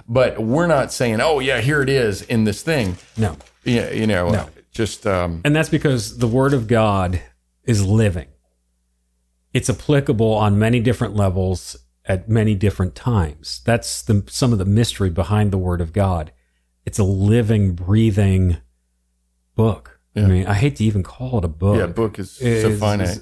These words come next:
Speaker 2: is so finite with it. And something that you just brought up a second ago, yeah, we're not saying that, hey, it's the end of the world. Uh, Jesus is coming tomorrow or going to return tomorrow. Um,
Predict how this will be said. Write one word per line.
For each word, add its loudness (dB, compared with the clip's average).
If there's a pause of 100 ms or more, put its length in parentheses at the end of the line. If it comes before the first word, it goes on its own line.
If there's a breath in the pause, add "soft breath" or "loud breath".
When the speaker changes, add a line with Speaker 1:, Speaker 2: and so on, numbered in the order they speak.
Speaker 2:
is 2
so 0
finite 0
with 2
it. -4 (540 loud breath)
And 2 (1080)
something 0
that 0
you 4
just -2
brought 4
up 0
a 2
second 0
ago, 2
yeah, 2
we're 2
not 0
saying 2
that, 0
hey, 0
it's -2
the -2
end 2
of 0
the 2
world. 2 (720 soft breath)
Uh, -20
Jesus 0
is -4
coming 0
tomorrow 2
or 0
going 0
to -2
return 0
tomorrow. 2 (720 soft breath)
Um, 0